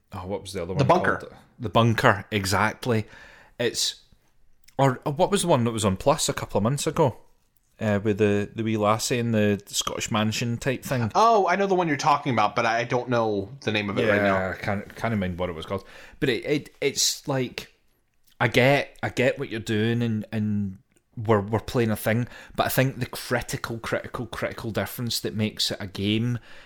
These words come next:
Speaker 1: is that something like, um, what we've just played or watched on YouTube,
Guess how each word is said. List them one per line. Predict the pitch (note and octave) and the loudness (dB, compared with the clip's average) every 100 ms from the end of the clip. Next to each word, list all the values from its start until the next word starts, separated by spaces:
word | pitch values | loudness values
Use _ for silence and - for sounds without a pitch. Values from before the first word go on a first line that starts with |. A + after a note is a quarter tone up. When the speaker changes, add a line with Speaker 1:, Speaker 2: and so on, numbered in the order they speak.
| - - | -12 -2
Speaker 1:
is | G#2 G2 - | 0 0 -4
that | - G#2 | -4 -4
something | - B2+ B2 C3 A#2 | 0 0 0 -2 0
like, | G2+ G2 - - _ _ _ _ | 0 -2 -8 -20 _ _ _ _
um, | G2+ F#2+ F2+ F#2 F#2 F#2 F2+ G2 _ _ _ _ _ _ | -12 -10 -10 -10 -10 -12 -14 -18 _ _ _ _ _ _
what | - A2+ A2 | -6 0 0
we've | A2 F#2+ | 0 -2
just | A2 - | -4 -6
played | - G2 G2 - _ - | -2 0 0 -2 _ -4
or | G2+ | -2
watched | F2 - - | -2 -4 -6
on | F2+ | -4
YouTube, | F2+ F2+ G2+ F2 | -6 -4 -6 -8